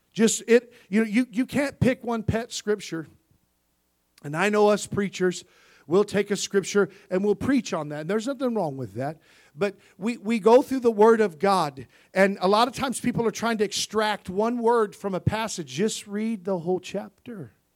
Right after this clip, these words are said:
It's there. He said, "If you then be risen with Christ, seek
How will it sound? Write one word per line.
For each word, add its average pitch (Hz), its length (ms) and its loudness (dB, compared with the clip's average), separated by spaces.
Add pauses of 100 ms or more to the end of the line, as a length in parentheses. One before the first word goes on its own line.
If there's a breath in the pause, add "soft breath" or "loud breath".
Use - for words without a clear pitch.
(420)
It's 220 240 -8
there. 240 440 -12 (1600)
He 247 120 4
said, 254 260 8
"If 226 160 4
you 277 300 8
then 226 480 2 (540)
be 220 140 4
risen 240 460 8
with 277 160 0
Christ, 185 760 -4 (600)
seek - 760 4